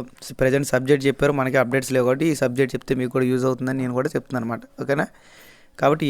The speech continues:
ఏదైనా సరే రెఫరల్స్ ద్వారా, అంటే మెయిల్స్ ద్వారా వెళ్ళిన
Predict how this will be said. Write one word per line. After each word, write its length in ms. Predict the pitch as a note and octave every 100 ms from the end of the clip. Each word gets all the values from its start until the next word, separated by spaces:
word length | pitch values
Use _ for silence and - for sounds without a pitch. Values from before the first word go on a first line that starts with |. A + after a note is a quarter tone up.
| C#3+
ఏదైనా 260 | D#3 E3 D#3+
సరే 160 | D3+ F#3+ - - _ - - - C3+
రెఫరల్స్ 360 | C3 D#3 D#3 -
ద్వారా, 200 | C3+ B2+ B2 _ - C3+
అంటే 120 | C3+ C3+
మెయిల్స్ 240 | C3+ C#3 - C#3+
ద్వారా 200 | C#3 C#3 C3
వెళ్ళిన 200 | C3